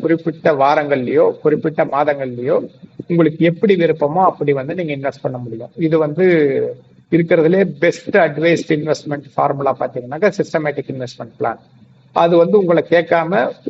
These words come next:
மார்க்கெட்டோட ஏற்ற இறக்கங்களுக்கு அட்ஜஸ்ட் பண்ணிட்டு அந்தந்த டேட்லயே அது, அது வந்து இன்வெஸ்ட் ஆயிக்கும். ரெண்டாவது வந்து பாத்தீங்கன்னா,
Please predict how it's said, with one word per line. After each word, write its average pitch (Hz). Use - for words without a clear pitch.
மார்க்கெட்டோட 160
ஏற்ற 160
இறக்கங்களுக்கு 143
அட்ஜஸ்ட் 147
பண்ணிட்டு 123
அந்தந்த 156
டேட்லயே 160
அது, 165
அது 139
வந்து 139
இன்வெஸ்ட் 143
ஆயிக்கும். 117
ரெண்டாவது 160
வந்து 147
பாத்தீங்கன்னா, 139